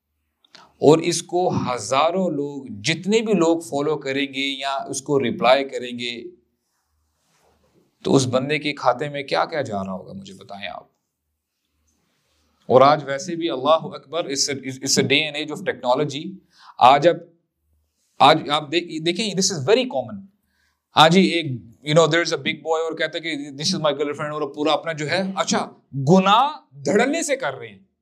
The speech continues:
ठीक है, बता रहे कि, "यार,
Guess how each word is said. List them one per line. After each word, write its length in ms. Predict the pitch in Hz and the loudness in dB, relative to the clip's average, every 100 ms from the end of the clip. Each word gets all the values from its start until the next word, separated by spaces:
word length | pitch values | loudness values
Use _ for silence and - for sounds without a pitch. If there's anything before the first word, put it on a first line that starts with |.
| _ _ _ _ _ _ _ _ _ _ _ _ _ _ _ _ _ _ _ _ - | _ _ _ _ _ _ _ _ _ _ _ _ _ _ _ _ _ _ _ _ 2
ठीक 180 | 156 233 | 6 8
है, 60 | |
बता 280 | 214 208 202 | 8 6 2
रहे 120 | 220 | 0
कि, 140 | 202 180 | -2 0
"यार, 320 | 202 214 | 0 -4